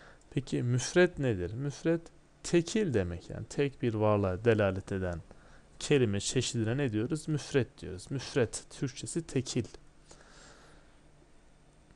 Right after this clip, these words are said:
Bir bardak, bir kalem. Yani iki bardak değil, iki kalem değil, tek, bir tane. O zaman müfrettir. Müfret kavramı bazen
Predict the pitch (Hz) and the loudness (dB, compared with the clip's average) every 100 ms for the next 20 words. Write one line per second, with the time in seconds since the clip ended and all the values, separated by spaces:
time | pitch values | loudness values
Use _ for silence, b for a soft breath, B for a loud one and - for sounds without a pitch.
0 | - 139 135 180 190 156 123 117 110 98 | -14 -6 2 4 6 4 10 10 10 6
1 | 87 - - - 113 110 147 175 156 147 | -2 -2 -12 -8 -8 2 6 6 6 6
2 | 131 107 87 123 - - - - - - | 8 8 4 -2 -12 -20 -20 -14 -10 -4
3 | 131 120 110 113 107 - 160 101 - - | 0 4 4 4 0 0 2 2 -2 -20
4 | - - - - - - 107 101 98 107 | -20 -20 -16 -12 -10 -4 -4 -2 -4 -2
5 | 110 - - 127 110 - - 104 - 120 | -2 -4 -2 -2 -2 -8 -10 -8 -2 0
6 | 92 - - - 98 104 120 104 - 107 | -2 -8 -8 -6 -4 -2 -2 -4 -4 -6
7 | - - - - B B B B B - | -6 -16 -16 -18 B B B B B -2
8 | 127 - 180 196 - - - - 143 143 | -2 4 4 2 -4 -20 -6 6 8 8
9 | 131 127 139 151 107 104 120 143 120 107 | 8 6 4 0 0 4 8 8 6 4
10 | 104 107 | 4 -2